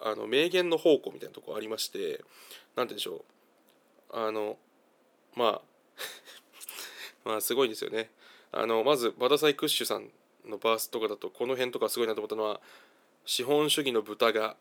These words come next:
社会へガキのためとか抜かすんだ。本物は黙ってそれをやるだけさ。」で、この後ですね。「ライブは口パクかバックレの後を言い訳するのがリアルで、ブランディング、やり方、スタイル、アメリカの特定の誰々」って言ってるんですけど、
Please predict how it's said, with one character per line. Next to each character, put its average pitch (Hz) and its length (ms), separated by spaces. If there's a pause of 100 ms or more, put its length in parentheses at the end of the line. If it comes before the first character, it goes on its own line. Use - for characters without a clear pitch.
社 139 200
会 120 220
へ 107 100
ガ 110 160
キ 127 120
の 127 120
た 127 120
め 127 120
と 123 100
か - 80
抜 107 160
か 131 140
す 135 180
ん 117 100
だ。 - 200 (320)
本 143 180
物 143 240
は 131 120
黙 127 220
っ - 100
て 113 100
そ 117 160
れ 117 80
を 117 80
や 113 100
る 117 80
だ 117 100
け 117 140
さ。」 - 240 (1080)
で、 123 80
こ 139 100
の 143 80
後 - 120
で - 60
す - 100
ね。 117 160 (400)
「ラ 175 220
イ 190 80
ブ 120 140
は 113 160
口 - 300
パ 180 160
ク - 100
か 170 120
バ 143 180
ッ 143 140
ク 170 120
レ 170 120
の 170 100
後 147 180
を - 40
言 156 200
い 160 40
訳 160 220
す 156 120
る 151 80
の 135 100
が 110 120
リ 120 180
ア 113 60
ル - 100
で、 - 180 (460)
ブ 127 100
ラ 156 160
ン 170 100
デ 170 80
ィ 160 40
ン - 20
グ、 151 120
や 139 140
り 151 100
方、 151 280
ス - 120
タ 151 140
イ 127 60
ル、 113 180
ア 117 40
メ 135 120
リ 143 100
カ 143 120
の 135 100
特 - 260
定 135 200
の 127 120
誰 123 220
々」 113 140
っ - 40
て - 20 (120)
言 - 60
っ - 20
て 117 60
る 110 40
ん - 20
で - 20
す - 60
け - 80
ど、 95 260